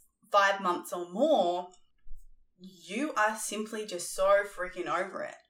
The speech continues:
right? Like, it is, because at the end of the day, being in a calorie deficit is restrictive. Like, you do have to say, you can't eat as freely as what you can at maintenance calories. That's for sure. Like, it's hard. You have to flex discipline and you have to be committed to it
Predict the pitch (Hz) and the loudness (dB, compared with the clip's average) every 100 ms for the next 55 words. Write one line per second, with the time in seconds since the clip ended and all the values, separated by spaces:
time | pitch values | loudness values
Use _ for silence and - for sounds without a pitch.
0 | _ 160 226 - - - 202 - 269 285 | _ 0 0 -4 -8 -2 -2 0 -2 -2
1 | - - _ 202 220 220 226 226 233 277 | -6 -10 _ -12 -10 -6 -4 -4 -4 -2
2 | 220 170 170 180 233 247 214 180 170 165 | -2 -2 -4 -4 -6 -6 -4 -4 -4 -6
3 | 160 - 185 - 175 160 151 - 175 - | -10 -8 -10 -8 -12 -10 -10 -8 -8 -8
4 | - - - - - - 170 - - 202 | -12 -14 -20 -20 -18 -4 -2 -2 -10 -18
5 | 196 202 233 214 208 208 - 180 175 - | -12 -8 -6 -4 -6 -6 -4 -4 -4 -10
6 | - - _ _ _ _ _ 208 208 208 | -20 -20 _ _ _ _ _ -16 -4 -2
7 | 240 240 202 202 180 180 - 190 226 240 | 0 -2 -6 -2 -2 -2 0 4 4 2
8 | 180 175 170 - - 185 - 165 - 294 | -2 -2 -4 -4 -8 -10 -12 -12 -6 -4
9 | 294 - - - - - 247 160 - - | -4 -8 -6 -6 -6 -8 -4 -2 -2 -6
10 | - - 208 180 - 180 196 185 - 214 | -10 -6 -6 -6 -12 -14 -12 -14 -4 2
11 | 247 - - - 185 180 180 - - 190 | 2 2 -6 -12 -6 -4 -4 -6 -4 -4
12 | - 262 262 214 175 165 156 175 175 - | -6 -8 -6 -6 -6 -8 -8 -10 -10 -10
13 | 180 185 196 262 277 - 151 147 | -10 -10 -6 -2 -2 -2 -4 -4